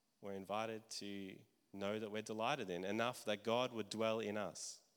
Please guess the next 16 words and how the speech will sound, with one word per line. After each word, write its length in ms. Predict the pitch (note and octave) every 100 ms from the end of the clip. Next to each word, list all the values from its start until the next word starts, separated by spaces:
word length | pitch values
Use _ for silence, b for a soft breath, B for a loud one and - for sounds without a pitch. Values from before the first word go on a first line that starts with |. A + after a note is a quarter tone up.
| _ _ _ _ _ _ _ _ _ _ _ -
And 100 | G2+
that 60 |
where 100 | A2
we 160 | G#2+ B2
go, 120 | B2
he 120 | B2+
goes. 460 | D3+ F#2+ - - - _ _
That 80 | A2
when 220 | A2 A#2
we're 180 | A#2+ B2+
in 140 | B2+ C#3
the 60 |
boardroom 680 | G#2 G#2+ A2 G#2 G#2 G#2 B2
and 140 | G#2+ G#2+
it's 260 | F#2+ - -
stressful, 920 | - - - A2 G#2+ - G2 G#2+ F3